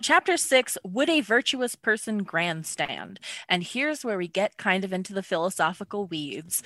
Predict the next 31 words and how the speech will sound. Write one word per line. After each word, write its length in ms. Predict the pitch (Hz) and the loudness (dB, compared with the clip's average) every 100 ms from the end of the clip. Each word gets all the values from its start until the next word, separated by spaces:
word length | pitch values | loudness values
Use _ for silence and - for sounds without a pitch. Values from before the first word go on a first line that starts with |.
| - - | -10 -6
because 260 | 240 247 220 | -2 0 2
they 140 | 220 | 2
try 320 | 220 208 185 220 | 2 6 6 4
to 160 | 247 | 0
then 320 | 208 202 196 190 | 4 4 4 2
go 140 | 196 | 2
back 380 | 185 185 190 - 202 | 4 4 4 0 -2
and 180 | 196 | -2
form 520 | - - 214 226 220 220 | -2 -2 2 2 0 -2
sort 260 | - 226 | -2 -2
of 100 | 226 | 0
a 80 | 208 | -2
working 800 | 185 170 190 214 - 226 214 214 - - - | -4 -4 -2 -2 0 0 2 0 -4 -14 -8
definition 760 | 175 214 - 202 202 220 220 202 | 4 4 4 -2 0 0 -2 0
of 180 | 160 156 | 0 -2
virtue 720 | 151 190 262 - 330 330 330 | 0 0 2 -2 0 0 0
from 220 | 320 339 | -2 -2
a 60 | 320 | -2
philosophical 800 | 320 339 339 - 339 349 349 349 | 4 4 4 4 4 4 -2 -2
perspective. 640 | 339 339 - 359 - 359 339 - - - _ - | -2 -2 2 2 2 0 0 -8 -10 -14 _ 2
And 160 | 370 480 | 6 6
I'm 80 | 277 | 4
sorry, 440 | - 226 196 175 | 2 6 8 8
but 140 | 180 - | 4 6
that's 240 | 466 - | 6 6
a 60 | 247 | 6
lot 240 | 233 214 | 8 6
more 200 | 202 214 | 4 0
than 160 | 185 165 | -2 -6
a 80 | - | -4
chapter. 640 | - 190 190 - 165 165 | 2 4 4 2 -2 -2